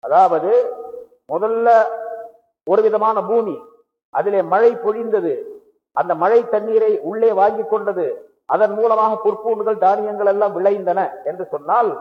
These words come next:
இதே போன்று குர்ஆன் என்பது மழையை போன்று அல்லாஹ் தஆலா குர்ஆனை அனுப்பினான். அந்த குர்ஆனை சில மனிதர்கள் தங்களுக்குள்ளே ஏற்றுக்கொண்டார்கள். ஏற்றுக்கொண்டவர்கள் அதிலிருந்து பலன் பெற்றார்கள், பலன் பெற்றார்கள்.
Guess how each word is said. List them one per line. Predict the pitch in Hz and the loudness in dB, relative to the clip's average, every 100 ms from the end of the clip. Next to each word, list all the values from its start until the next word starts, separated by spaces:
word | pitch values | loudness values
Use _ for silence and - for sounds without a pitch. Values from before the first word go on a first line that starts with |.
| - - _ _ _ _ _ _ _ - | -14 -20 _ _ _ _ _ _ _ -4
இதே | 165 214 254 208 | 4 6 6 4
போன்று | 226 247 247 - | 0 0 0 2
குர்ஆன் | 233 247 247 240 247 - - - 170 | 2 4 4 2 -4 -10 -14 -8 -4
என்பது | 233 226 214 | -2 0 0
மழையை | 190 226 233 - | 0 2 0 0
போன்று | 202 208 175 139 123 - | -2 -2 -2 -4 -6 -2
அல்லாஹ் | 196 226 202 | 4 4 2
தஆலா | 196 214 214 | 0 0 0
குர்ஆனை | 220 208 202 170 | 2 2 0 -4
அனுப்பினான். | 196 - 160 - - _ _ _ _ _ - | -4 -4 -6 -6 -10 _ _ _ _ _ -4
அந்த | 170 220 202 | 0 0 2
குர்ஆனை | 233 240 233 226 - | 4 4 2 -4 -2
சில | 214 208 | -2 -2
மனிதர்கள் | 220 233 226 233 | -2 0 0 0
தங்களுக்குள்ளே | 208 208 208 220 226 214 196 | -2 -2 -2 -4 0 2 2
ஏற்றுக்கொண்டார்கள். | 233 220 208 190 190 165 135 - - _ _ _ _ - | 0 -2 -4 -2 0 0 -4 -12 -18 _ _ _ _ 0
ஏற்றுக்கொண்டவர்கள் | 233 254 254 240 226 233 226 202 247 247 | 4 4 0 -4 -2 -2 -2 0 -2 0
அதிலிருந்து | 185 214 214 240 - | 0 2 2 0 0
பலன் | 175 220 208 | 2 2 0
பெற்றார்கள், | 185 - 147 - - - _ _ _ _ _ _ _ _ _ _ - | -4 0 -2 -2 -10 -16 _ _ _ _ _ _ _ _ _ _ -2
பலன் | 151 214 190 | 0 0 0
பெற்றார்கள். | 175 - - - | -2 0 -2 -4